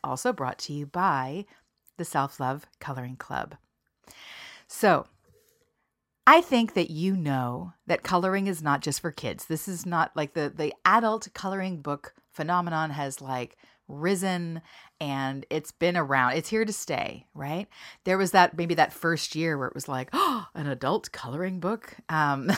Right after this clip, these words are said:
<laughs> now there's so many of them, which is wonderful. So you know that. You know that you're a grown-up and you know that coloring is also for you. It's not just a child thing. Um, the beauty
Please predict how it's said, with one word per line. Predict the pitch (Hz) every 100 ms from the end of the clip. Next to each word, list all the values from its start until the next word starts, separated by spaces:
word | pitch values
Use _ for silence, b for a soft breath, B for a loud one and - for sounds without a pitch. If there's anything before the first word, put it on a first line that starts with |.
| -
<laughs> | - -
now | 202 185 226
there's | 196 165
so | - - - 185 175 185 156
many | 139 143 147 165 135
of | 131 123
them, | 120 135
which | 143
is | 160
wonderful. | 151 151 147 208 277 214 - 117 - B B B B
So | -
you | 247 247
know | 269 294 302
that. | 175 117 -
You | 196
know | 214 254 269
that | 277
you're | 190 196
a | 220
grown-up | 190 170 165 170
and | 160
you |
know | 170 151 147 156 165 175
that | 185 185
coloring | - 139 147 147 160
is | 147 -
also | 156 190 220 208 - 139
for | 139 160
you. | 151 147
It's | 139 -
not | 147 139 -
just | 160 170
a |
child | - 135 131 131 135
thing. | - 117 113 113 220 233 - B B B B B B -
Um, | 202 208 208
the | 196 220
beauty | 190 208 330 415 175 156